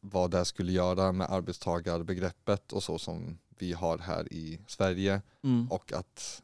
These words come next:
Speaker 1: ja, men det här förslaget skulle kunna ge oanade konsekvenser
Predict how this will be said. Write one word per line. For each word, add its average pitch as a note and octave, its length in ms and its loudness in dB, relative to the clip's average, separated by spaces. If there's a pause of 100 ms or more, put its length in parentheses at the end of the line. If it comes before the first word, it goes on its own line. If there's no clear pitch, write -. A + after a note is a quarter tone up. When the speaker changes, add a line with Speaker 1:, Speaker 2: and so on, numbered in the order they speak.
(100)
Speaker 1:
ja, G#2 80 0
men G2+ 120 2
det F#2 60 0
här F2+ 140 -2
förslaget F2+ 720 -2
skulle E2+ 580 -4
kunna F2 280 -6
ge F2 220 -2
oanade E2+ 1000 -2
konsekvenser F#2+ 720 2